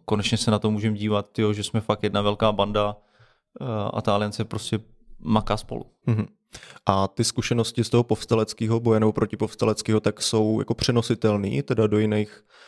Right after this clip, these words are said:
Speaker 2: jako částí světa, kde taky třeba probíhá ten povstalecký boj?
Speaker 1: Jsou, jsou samozřejmě přenositelný.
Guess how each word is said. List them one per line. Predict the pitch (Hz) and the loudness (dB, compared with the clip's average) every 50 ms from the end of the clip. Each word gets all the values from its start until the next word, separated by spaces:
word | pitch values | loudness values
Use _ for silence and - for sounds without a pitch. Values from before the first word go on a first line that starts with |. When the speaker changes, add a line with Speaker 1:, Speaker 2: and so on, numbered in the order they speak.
| - _ _ _ | -20 _ _ _
Speaker 2:
jako | _ - 110 | _ -2 -2
částí | - - 107 107 104 - - - - 107 107 104 | 0 2 2 2 2 0 -4 -6 -2 -2 -2 -2
světa, | - - 113 110 110 | -2 -2 0 0 2
kde | 110 117 107 | 2 2 2
taky | 104 101 - 107 | 2 0 -2 -4
třeba | - - 110 104 104 | -2 0 0 0 0
probíhá | - - 107 104 110 101 104 98 | 0 -2 0 2 2 2 2 0
ten | - 104 104 | 0 -2 -4
povstalecký | 107 101 - - 110 107 101 - - 107 110 | -4 -4 -2 -2 -2 -2 -2 -2 -2 -2 0
boj? | 110 107 101 101 120 143 - - _ _ - | 2 2 2 2 0 -2 -4 -10 _ _ -4
Speaker 1:
Jsou, | - - - 127 - - - | 0 4 4 4 4 2 -4
jsou | - - - 110 | -2 -2 0 0
samozřejmě | - - 131 135 131 131 139 139 | 0 0 0 2 2 2 2 0
přenositelný. | 127 - 113 98 104 107 - 120 - 135 135 135 135 135 135 131 | 0 0 -2 -2 -2 -2 -4 -2 0 0 2 2 2 2 2 0